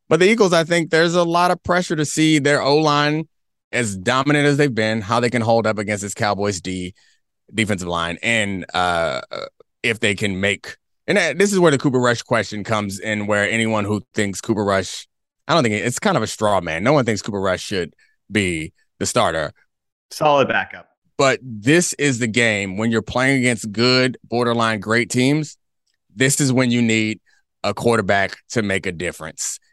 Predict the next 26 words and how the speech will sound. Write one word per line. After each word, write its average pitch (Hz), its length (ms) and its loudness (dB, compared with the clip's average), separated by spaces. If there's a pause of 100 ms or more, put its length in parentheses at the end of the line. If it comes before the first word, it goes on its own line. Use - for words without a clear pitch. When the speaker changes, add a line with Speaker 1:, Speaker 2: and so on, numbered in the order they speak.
(140)
Speaker 1:
And 92 500 -4 (120)
this 107 320 -4
is 117 100 -2
gonna 107 240 0
be 101 140 -4
the 95 120 -6
game, 87 400 -6
I 90 120 -6
think, 90 320 -8
when 85 300 -10 (720)
they're 95 240 -4
gonna 101 180 0
stop 117 280 -2
the 131 100 2
run. 117 480 0 (580)
The 92 400 -2
Eagles 107 280 -4
aren't 104 120 0
gonna 120 140 0
make 117 280 0 (800)
dumb 107 240 0
mistakes, 110 540 -2
not 101 160 -4
gonna 113 140 -4
give 107 300 -2
up, 113 220 2